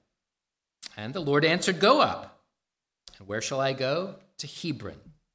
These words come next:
Now, Hebron was, uh, at that point, the most significant city, the most sig-, significant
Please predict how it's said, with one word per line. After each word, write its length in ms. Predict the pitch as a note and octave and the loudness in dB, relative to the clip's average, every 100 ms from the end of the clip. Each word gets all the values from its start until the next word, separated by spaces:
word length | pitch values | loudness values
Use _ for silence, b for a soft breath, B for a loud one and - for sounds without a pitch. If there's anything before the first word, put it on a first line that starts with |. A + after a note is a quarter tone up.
| _ _ _ _ _ _ _ _ _ _ _ | _ _ _ _ _ _ _ _ _ _ _
Now, 120 | A#2 A2+ | -16 -14
Hebron 680 | - B3+ E3 D3 F3 F#3+ | -4 -2 0 2 2 0
was, 720 | D3 C#3 C3+ B2+ - A#2+ B2+ - _ A#2+ | 0 0 2 0 0 -6 -10 -16 _ -14
uh, 120 | A2 - | -12 -8
at 200 | B2 D#3+ | -4 0
that 220 | A3+ A#3+ | 0 0
point, 320 | E3+ C#3+ C#3+ | -2 -2 -2
the 360 | C#3 C3 B2+ B2+ | -2 -2 -2 -4
most 440 | B2+ C3+ - - | -6 -4 -2 0
significant 720 | D3+ B2+ C3 G3+ G3+ D3+ B2 | -2 -4 -2 -2 -2 -4 -4
city, 340 | - - G2 C#3 | -2 -4 -6 -8
the 80 | D3+ | -6
most 340 | B2+ A#2+ - | -6 -4 -4
sig-, 160 | B2+ A#2+ | -6 -10
significant 600 | - B2 C3 - C3 G#2+ | -10 -8 -8 -8 -10 -12